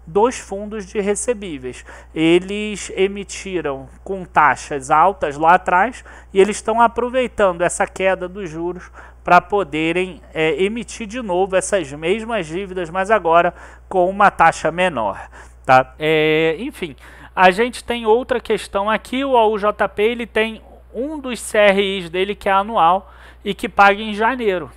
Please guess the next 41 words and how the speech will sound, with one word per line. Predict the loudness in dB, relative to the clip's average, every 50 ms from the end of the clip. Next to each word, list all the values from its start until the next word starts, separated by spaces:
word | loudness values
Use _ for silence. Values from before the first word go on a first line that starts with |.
| -18
Então, | -18 -16 -6 -4 -4 0
da | 2 0 0
mesma | 0 -2 -4 -4 -4 -4 -4
forma | 0 2 2 2 2 2 -2
como | -4 -6 -8 -8 -10
o | -6
G | -6 -6 -4
G | -2 0
R | 2 2 2 0 -2
C | -4 -6 -8 -4
vai | 0 2 2 2
ter | 0 -2 -4 -2 0 2 4 4 4 4 2 0 -4
um | -6 -6 -4 -4 -6
não | -6 -4 -4 -2 -2
recorrente | -2 -4 -6 -4 -4 -4 -4 -4 -6 -8 -12 -14 -16
em | -12
janeiro, | -6 -2 -2 -2 0 0 0 0 -2 -2 -8 -16 -20 -20 -20 -20 -20 -6 2
esse | 2 2 4 4 0
aqui | 0 0 -2 -8 -6
também | -4 -4 -4 0 0 -2 -2 0
tem, | 0 0 0 0 -4
só | -6 -6 -8 -8
que | -6 -2 0
esse | 0 0 0 -2 -4
aqui | -6 -6 -6 -6 -6 -6 -6 -10 -16 -20 -20 -20 -20 -6
é | 2 4
um | 4 4 4 4
valor | 4 4 4 4 2 0 0
um | -2 -4
pouco | -4 -4 -4 -6 -4 -8 -12 -10
menor, | -8 -6 -6 -6 -6 -6 -6 -4 0 0 0 0 0 -4
né? | -4 -4 -4 -4 -6
Se | -6 -6 -8
a | -8
gente | -8 -8 -12 -12 -14 -12
pegar | -8 -8 -8 0 4 8 8 8 8 6
esse | 4 0 0 -2 -4 -6 -10 -14 -12 -10 -8 -6 -6 -8
C | -10 -10 -6
R | -4 -2 0 0 0 -2 -4
I | -4 -4 -4 -4 -2 -2
aqui, | -2 -2 -4 -8 -8 -4 -4